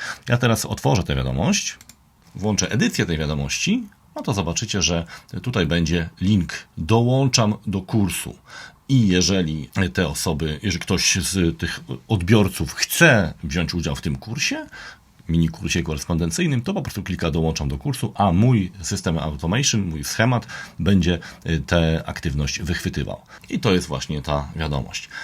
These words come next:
Y, ponieważ nie chcę zapisywać wszystkich automatycznie do kursu, czyli tylko chcę bazować na deklaracji, czyli kliknięciu w ten link „Dołączam do kursu”, to, y, kolejny element tej automatyzacji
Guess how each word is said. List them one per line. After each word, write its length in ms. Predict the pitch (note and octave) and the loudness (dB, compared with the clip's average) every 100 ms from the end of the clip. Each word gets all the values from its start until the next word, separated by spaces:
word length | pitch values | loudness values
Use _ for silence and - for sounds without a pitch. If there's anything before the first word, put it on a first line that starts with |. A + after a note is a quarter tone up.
| - - | -16 -8
Y, 380 | D#2 D#2 D2 C#2 | -4 -2 -2 -4
ponieważ 580 | F2+ F#2+ F#2 - - - _ - | -2 0 2 2 0 -2 _ -6
nie 180 | F2+ D#3 | 0 0
chcę 220 | - A2+ | 2 0
zapisywać 760 | F2 E2 - F2+ C2 - - - - | 0 -2 -2 0 0 -4 -8 -10 -2
wszystkich 520 | - E3 - - C#2 | 4 4 2 -2 -2
automatycznie 540 | C2+ D#2+ F#2 - - E2+ | -2 2 0 2 2 2
do 80 | |
kursu, 340 | D#2+ D2 - B1 | 2 -4 -6 -6
czyli 240 | - B1 - - | -6 -6 -14 -10
tylko 260 | E2 - B1 | -8 -8 -8
chcę 260 | - F2 | -2 -2
bazować 600 | D2+ D#2 D#2+ D2 C#2 - | 0 0 2 0 0 -2
na 300 | D2+ C#2 B1+ B1 | 0 0 0 -4
deklaracji, 680 | D#2+ C#2+ - G#2+ G3+ B2 - | -2 -2 2 2 2 -2 -6
czyli 180 | - - | -6 0
kliknięciu 460 | G2 - B2+ B2 | 0 4 4 4
w 40 | - | 2
ten 180 | D#2 | 4
link 200 | F#2+ D#2 | 4 4
„Dołączam 360 | C#2 E2 E2+ D2 | 2 0 0 0
do 100 | C#2 | -4
kursu”, 420 | B1+ A#1 - G3+ - - - - | -6 -8 -2 -2 -4 -14 -14 -6
to, 360 | - E2+ D2+ D#2+ - - | 2 2 2 -2 -12 -10
y, 360 | D#2 C#2+ C#2 C2 | -2 0 0 -2
kolejny 540 | D#2 F2 D3 G2 D#2+ D2 | 0 2 4 4 2 0
element 420 | E2 D2 C2 - | 0 0 -2 -4
tej 200 | C#2 B1 | -4 -2
automatyzacji 880 | C#2 D2+ C#2 C#2 C2 - - D#3 | -4 -2 -2 -4 -6 -6 -4 -2